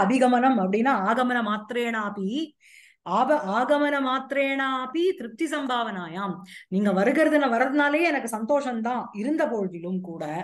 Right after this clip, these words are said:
நமே மனஹ திருப்தியதி, என்னுடைய மனசுனால, மனசானது, ஆம், சந்தோஷத்தை அடையல. ஏன் அப்படின்னா அதுக்கு காரணம் என்ன அப்படின்னா நியோக கிரியா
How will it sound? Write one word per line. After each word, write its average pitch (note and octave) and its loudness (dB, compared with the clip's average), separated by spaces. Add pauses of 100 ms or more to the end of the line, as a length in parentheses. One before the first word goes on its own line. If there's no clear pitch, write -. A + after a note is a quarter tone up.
நமே G3 0
மனஹ A3 -2 (220)
திருப்தியதி, F#3 -8 (340)
என்னுடைய A3 2
மனசுனால, A#3+ 2 (160)
மனசானது, B3 2 (720)
ஆம், G#3 -4 (180)
சந்தோஷத்தை C#4+ 4
அடையல. G#3 2 (280)
ஏன் C#4+ 4 (100)
அப்படின்னா F#3 -2
அதுக்கு F#3 -4
காரணம் C4+ 0
என்ன G3+ -4 (180)
அப்படின்னா F3+ -4 (200)
நியோக D4 2
கிரியா A#3+ -2